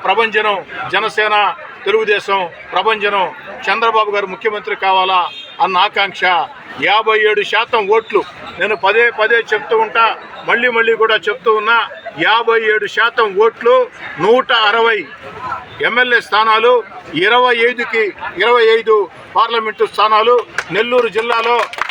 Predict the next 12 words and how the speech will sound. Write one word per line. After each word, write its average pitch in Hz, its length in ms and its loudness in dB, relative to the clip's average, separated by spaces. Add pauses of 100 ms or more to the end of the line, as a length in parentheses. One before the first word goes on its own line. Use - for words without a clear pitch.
పదికి 220 320 0 (100)
పది - 200 4 (380)
శాసనసభ - 520 -6 (140)
స్థానాలు, 214 400 -4 (440)
రెండు 226 180 -4 (100)
పార్లమెంటు 202 500 -4
స్థానాలు. 160 320 -8 (440)
అంటే 254 200 0 (560)
ఆంధ్ర 254 320 0
రాష్ట్రంలో 240 520 0 (520)
చరిత్ర 247 440 0 (180)
ఎరుగని 240 420 0